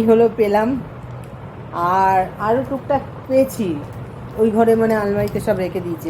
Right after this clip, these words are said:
কেননা এখানে রাখার ইয়ে ছিল না। পেয়েছি আরও অনেক কিছুই পেয়েছি, আহ, কাপের সেট পেয়েছি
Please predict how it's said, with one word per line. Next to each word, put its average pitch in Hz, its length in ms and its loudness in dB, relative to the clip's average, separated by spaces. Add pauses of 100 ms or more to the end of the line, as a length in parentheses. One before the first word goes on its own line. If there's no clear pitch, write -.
কেননা 185 260 -2
এখানে 196 240 -4
রাখার 185 280 0
ইয়ে 185 220 -4
ছিল 190 140 -4 (120)
না। 208 60 -4 (520)
পেয়েছি 262 320 6 (200)
আরও 190 140 2 (240)
অনেক 185 220 -4
কিছুই 220 300 -8
পেয়েছি, 160 440 -6
আহ, 160 1080 -6 (120)
কাপের 196 360 0
সেট 202 160 0 (100)
পেয়েছি 190 320 0